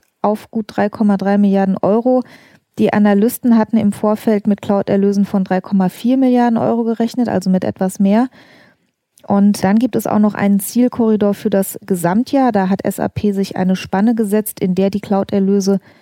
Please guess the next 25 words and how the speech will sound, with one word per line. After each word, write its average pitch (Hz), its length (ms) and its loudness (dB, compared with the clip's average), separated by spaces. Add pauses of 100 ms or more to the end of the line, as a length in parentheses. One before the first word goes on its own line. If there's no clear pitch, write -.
(280)
voraussichtlich 196 680 -4
liegen 233 300 2
sollen. 220 320 2
Und 202 200 -2
das 185 260 -2
obere 240 420 0
Ende 220 220 2
dieser 202 260 0
Spanne, 202 560 0 (180)
das - 320 -4
wurde 208 240 2
nochmal 190 520 2
gesenkt, 190 640 0
und 190 180 -4
zwar 190 200 -4
von 190 180 -2
vierzehn 196 320 -4
Komma 185 260 -2
vier 202 260 -4
auf 185 100 -4
vierzehn 196 320 -4
Komma 185 300 -4
zwei 190 300 -2
Milliarden 220 440 2
Euro. 214 460 0